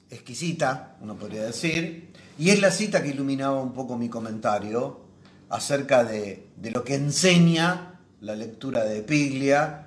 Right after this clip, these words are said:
sobre la obra de Joyce y sobre la obra de otros autores, porque también lo hace cada vez, habrán visto el, el programa que, eh, Piglia le dedica al propio Borges,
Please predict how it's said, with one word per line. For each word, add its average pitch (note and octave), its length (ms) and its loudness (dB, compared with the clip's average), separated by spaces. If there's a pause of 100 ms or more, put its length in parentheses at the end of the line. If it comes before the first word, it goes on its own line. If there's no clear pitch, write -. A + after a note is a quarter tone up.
(120)
sobre G2 680 -10
la A#2 180 2
obra E3 220 8
de C#3+ 120 2
Joyce F3 680 4 (420)
y F#3+ 80 -8
sobre G#3 320 4
la F#3 180 10
obra A#3 220 8
de D#3 100 2
otros D#3 260 -4
autores, A#2+ 440 -2
porque A2 280 -16
también E3+ 880 0
lo C3+ 240 6
hace D3+ 280 4
cada C3+ 280 4
vez, D#3 520 -2
habrán B2+ 340 -2
visto D#3 720 0 (180)
el, F#2+ 720 -8
el A2 140 -10
programa C#3 400 4
que, G#2+ 340 -8
eh, A2 140 -12
Piglia B2 360 -4
le A2+ 120 -2
dedica B2 880 2
al G#2+ 160 -10
propio A2+ 380 -10
Borges, G2+ 840 -12